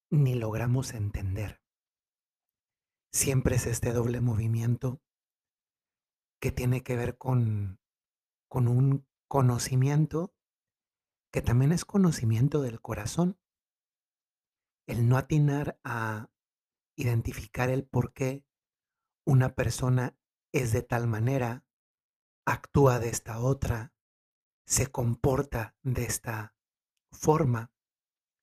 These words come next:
Y, y eso a veces nos causa dolor porque tenemos ese afán de, de querer controlarlo todo, ¿no?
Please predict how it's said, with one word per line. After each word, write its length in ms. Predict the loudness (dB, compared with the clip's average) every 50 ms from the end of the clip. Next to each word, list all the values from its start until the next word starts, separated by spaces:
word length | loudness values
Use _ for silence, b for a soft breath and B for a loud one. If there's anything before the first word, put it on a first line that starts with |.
| _ _ _ _ _ _ _ _ _ _ _ _
Y, 580 | 0 2 2 4 4 2 2 0 0 -2 -6 -8
y 140 | -4 -2 -2
eso 160 | 0 0 2
a 40 | 0
veces 360 | 0 0 0 0 -2 0 2
nos 320 | 2 2 2 0 -2 -4 -6
causa 400 | -4 -2 -2 -2 -2 -4 -4 -2
dolor 360 | 0 2 2 2 2 2 0
porque 540 | -2 -4 -4 -6 -10 -10 -8 -8 -10 -12 _ _ _ _ _ _ _ _ _ _ _ -20 -20 -20 _ _ _ _ _ _ _ _ _ _ _
tenemos 480 | -6 -2 0 0 2 2 2 2 0 0
ese 340 | -2 -2 -4 -4 -4 -4 -4
afán 540 | -4 -4 -2 2 2 4 4 2 2 -2 -4
de, 460 | -6 -8 -6 -6 -6 -6 -6 -6 -6
de 180 | -4 -4 -4 -4
querer 300 | -4 -4 -6 -6 -6 -6 -2
controlarlo 720 | 2 2 4 4 4 2 0 -2 -2 -4 -4 -2 -2 -2
todo, 260 | 0 2 2 2 2 2
¿no? 240 | 0 0 -2 -4